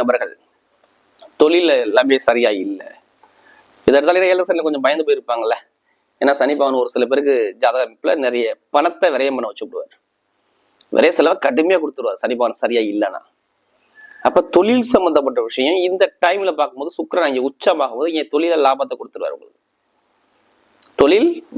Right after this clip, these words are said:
பயங்கரமா இன்க்ரீஸ் ஆகும். ஏன்னா உச்சமான சுக்கிரன் உங்க ராசியில, குரு நிஜ நட்சத்திரம், பரணி நட்சத்திரம். அப்ப இங்க பயங்கரமான ஒரு யோகத்தை கொடுக்குறாரு. தொழில் பண்ணக்கூடிய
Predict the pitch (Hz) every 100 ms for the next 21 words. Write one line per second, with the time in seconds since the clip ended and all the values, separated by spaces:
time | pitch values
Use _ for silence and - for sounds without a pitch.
0 | 95 131 170 196 202 165 160 151 120 95
1 | - _ _ _ _ - 131 196 165 -
2 | - 190 180 190 170 160 165 139 127 123
3 | 139 127 147 - _ _ _ _ - 160
4 | 220 214 180 156 131 208 175 147 151 135
5 | - 117 - 226 175 123 - 120 156 196
6 | 202 196 196 160 151 139 135 120 - _
7 | _ _ _ _ _ _ _ _ _ _
8 | - 160 214 233 214 175 156